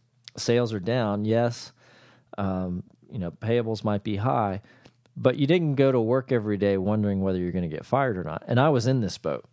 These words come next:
Like, I, I vividly remember in the middle of the recession in two thousand eight, two thousand nine, it actually hit our business. You know, professional services businesses lag behind,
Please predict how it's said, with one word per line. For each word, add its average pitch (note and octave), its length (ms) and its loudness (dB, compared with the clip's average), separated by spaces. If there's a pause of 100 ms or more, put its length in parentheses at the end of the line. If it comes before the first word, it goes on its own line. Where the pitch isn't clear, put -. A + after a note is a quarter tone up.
(100)
Like, E2+ 180 -6
I, A2+ 240 0
I A2+ 260 -2
vividly B2+ 800 -2
remember G#2+ 760 -2 (580)
in A2+ 80 -2
the G2+ 60 0
middle B2+ 200 4
of C3+ 60 2
the A#2+ 80 0
recession A2+ 480 0
in G2 100 -2
two A#2 180 -4
thousand G2 640 -2
eight, A2 300 -2
two - 140 -12
thousand F#2 320 -4
nine, G2+ 340 -4
it C3 160 -4
actually D3 440 0
hit A#2 360 0
our A2 240 0
business. F#2 720 -4
You B2 140 -6
know, F#2+ 80 -2
professional C3+ 420 -2
services A2 460 -2
businesses F#2 600 -4
lag F#2+ 360 -2
behind, E2+ 640 -4